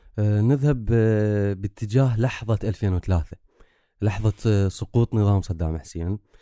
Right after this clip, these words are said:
و، آه، اللحظة اللي هي طبعًا هي التجلي للغزو ب-،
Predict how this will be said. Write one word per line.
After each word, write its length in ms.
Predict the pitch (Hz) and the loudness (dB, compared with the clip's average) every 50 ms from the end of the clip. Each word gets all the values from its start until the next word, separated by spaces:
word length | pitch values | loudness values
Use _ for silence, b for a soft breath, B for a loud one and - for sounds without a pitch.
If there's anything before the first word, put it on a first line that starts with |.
| b b b b b b b | b b b b b b b
و، 400 | b 95 85 85 85 85 87 87 87 | b -6 -4 -4 -4 -4 -2 -2 -2
آه، 600 | 85 85 82 82 85 82 82 82 80 80 80 76 _ _ 82 _ _ _ _ _ _ _ - - - - - - - - _ - | 0 -2 -2 -2 -4 -4 -6 -6 -8 -8 -12 -14 _ _ _ _ _ _ _ _ _ _ -20 -20 -20 -20 -16 -16 -16 -10 _ -2
اللحظة 540 | 110 101 101 117 123 - 127 110 113 113 117 | 0 2 2 2 2 0 0 2 2 2 2
اللي 320 | - 107 101 104 110 110 | 0 0 0 0 2 0
هي 180 | 117 107 95 101 | 0 0 -2 -2
طبعًا 380 | - 113 107 113 113 113 107 | -2 -2 0 2 2 2 2
هي 220 | 113 117 117 113 117 | 2 2 2 2 0
التجلي 640 | 110 113 101 - 131 123 131 175 165 117 98 104 | 0 -2 0 2 2 4 6 6 4 4 4 2
للغزو 580 | 113 107 101 107 104 123 113 90 92 101 104 - - | 2 2 2 4 4 4 4 4 2 -2 -2 -4 -2
ب-، 920 | 95 98 98 92 92 92 90 85 87 90 87 90 98 95 92 92 92 87 | -2 0 0 0 0 -2 -4 -4 -6 -6 -4 -2 0 0 0 -2 -4 -6